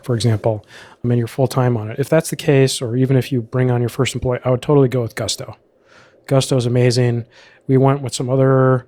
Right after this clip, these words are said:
companies before. Um, I've heard horror stories about Paychex. I've heard, we went with a local accounting firm to do payroll at one point. It was awful. Don't do it.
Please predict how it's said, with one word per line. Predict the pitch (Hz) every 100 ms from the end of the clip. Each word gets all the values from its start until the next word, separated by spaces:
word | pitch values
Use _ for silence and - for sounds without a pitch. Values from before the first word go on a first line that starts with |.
| - - - _ -
companies | 143 127 131 113
before. | 127 - 127 123 127 123 110
Um, | -
I've | 117
heard | - 135
horror | 127 131
stories | 117 - 123
about | 113 117
Paychex. | - 143 - 127 120 113 - -
I've | 117
heard, | 110 123 120 120
we | 123
went | 123 127 147
with | 113
a |
local | 120 123 120 139 123 131
accounting | 127 143 131 135
firm | - 131 123
to |
do | 127
payroll | 123 135 127 123 123
at |
one | 123 113
point. | 127 120 127
It |
was | 110
awful. | 110 117 117 123 113 110 _ _
Don't | - 123
do | 117 123
it. | 123 123